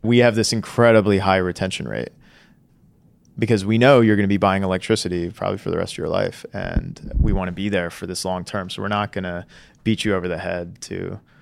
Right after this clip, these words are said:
do X, Y, or Z. The whole idea of the platform is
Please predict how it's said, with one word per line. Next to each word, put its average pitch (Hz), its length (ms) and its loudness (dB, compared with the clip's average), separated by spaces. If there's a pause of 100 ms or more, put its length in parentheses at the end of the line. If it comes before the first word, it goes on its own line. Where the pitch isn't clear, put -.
(220)
do 113 200 -4
X, 98 180 -2
Y, 92 140 0
or 87 100 -6
Z. 87 400 -4 (260)
The 113 120 2
whole 113 340 0 (240)
idea 113 280 4
of 110 40 2
the 104 80 0
platform 98 460 0
is 90 240 -8